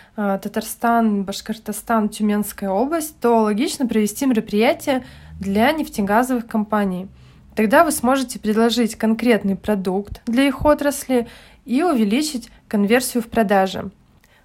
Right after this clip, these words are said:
Также вы сэкономите деньги, потому что будете оплачивать участие только целевых клиентов. Есть ещё один вариант выбора целевой аудитории и места проведения мероприятия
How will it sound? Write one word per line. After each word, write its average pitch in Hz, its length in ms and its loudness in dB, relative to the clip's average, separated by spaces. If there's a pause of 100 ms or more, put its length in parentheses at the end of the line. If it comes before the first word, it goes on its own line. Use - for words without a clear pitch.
(100)
Также 269 360 2
вы 254 320 4
сэкономите 247 600 0
деньги, 311 340 0
потому 226 320 0
что 240 220 -6
будете 226 360 -2
оплачивать 233 600 0
участие 247 580 -2
только 269 460 0
целевых 220 520 -2
клиентов. 226 600 -2 (760)
Есть 302 340 0
ещё 277 240 -2
один 233 260 2
вариант 226 380 -2
выбора 233 360 -2
целевой 220 440 -4
аудитории 277 540 -4
и 220 140 -4
места 220 320 -4
проведения 226 540 -4
мероприятия 208 720 -4